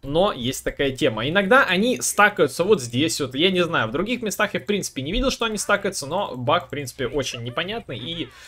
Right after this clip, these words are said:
а, не знаю, когда его пофиксят, но, в общем, может он вам пригодится. Нажимаете на себя, и ракетка полетела. В общем, это первый такой вот фишка, баг. Друзья, поехали на следующую. Следующая фишка у нас посвящена Фениксу, Манте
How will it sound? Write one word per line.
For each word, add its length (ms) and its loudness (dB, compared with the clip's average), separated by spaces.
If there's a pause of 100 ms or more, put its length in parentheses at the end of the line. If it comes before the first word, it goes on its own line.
(240)
а, 160 -6
не 100 -6
знаю, 240 -4
когда 140 -4
его 100 -2
пофиксят, 560 -6
но, 140 -6
в 80 -6
общем, 360 -6 (160)
может 280 0
он 80 -2
вам 120 -2
пригодится. 640 -8
Нажимаете 440 -4
на 80 -6
себя, 400 -4 (120)
и 240 -8
ракетка 600 -8
полетела. 500 -6
В 60 -8
общем, 240 -4
это 100 -6
первый 340 -4
такой 260 -8
вот 120 -10 (280)
фишка, 580 -6
баг. 340 -6 (300)
Друзья, 320 -14 (220)
поехали 320 -8
на 40 -18
следующую. 440 -16 (600)
Следующая 440 4
фишка 260 -2
у 60 2
нас 160 -4
посвящена 640 0
Фениксу, 760 4
Манте 560 4